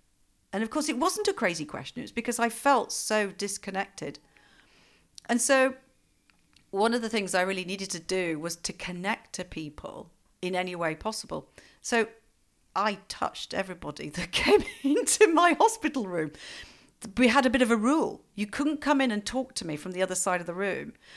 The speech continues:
And registrars used to come and do this, or th-, one of the many new doctors that would come and see me to give some new test. I would insist that they came to the side of the bed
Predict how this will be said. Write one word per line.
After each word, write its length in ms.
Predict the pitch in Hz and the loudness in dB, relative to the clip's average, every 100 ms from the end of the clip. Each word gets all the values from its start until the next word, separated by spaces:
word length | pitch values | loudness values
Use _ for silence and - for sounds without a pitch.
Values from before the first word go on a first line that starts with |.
| - - | -12 2
And 160 | 220 208 | 4 8
registrars 680 | 285 226 - 170 151 139 | 6 6 0 2 2 2
used 100 | 147 | -4
to 60 | - | -4
come 160 | 170 151 | -4 -2
and 100 | 151 | -4
do 160 | 160 | -4
this, 300 | 151 - - | -6 -8 -6
or 160 | 196 170 | 0 0
th-, 160 | 165 - - 170 - 175 | 0 -16 -18 -16 -16 -14
one 180 | 180 196 | -4 -2
of 60 | 185 | 0
the 80 | 196 | 2
many 420 | 214 277 277 254 | 6 6 8 8
new 200 | 226 202 | 8 6
doctors 400 | 208 - - 160 | 4 4 0 -6
that 160 | - | -6
would 200 | 151 156 | -6 -8
come 220 | - 180 165 | 0 2 2
and 300 | 160 165 - - - | -6 -8 -12 -20 -10
see 260 | - 196 165 | -4 -4 -2
me 200 | 165 160 | -4 -4
to 200 | 160 156 _ - | -8 -10 _ -10
give 180 | 170 | -10
some 240 | - 165 160 | -4 -4 -4
new 180 | 165 160 | -6 -6
test. 380 | - 165 - _ - - - - | -4 -4 -6 _ -20 -20 -20 -4
I 80 | 208 | 2
would 140 | 220 220 | 4 4
insist 420 | 220 - 311 - | 0 0 -2 -2
that 100 | - | -8
they 100 | 170 | -6
came 260 | - 190 | -2 -2
to 80 | 196 | -2
the 80 | 180 | -6
side 340 | - 208 233 | -2 0 0
of 60 | 320 | 0
the 60 | 349 | -2
bed 340 | 147 185 | -2 -2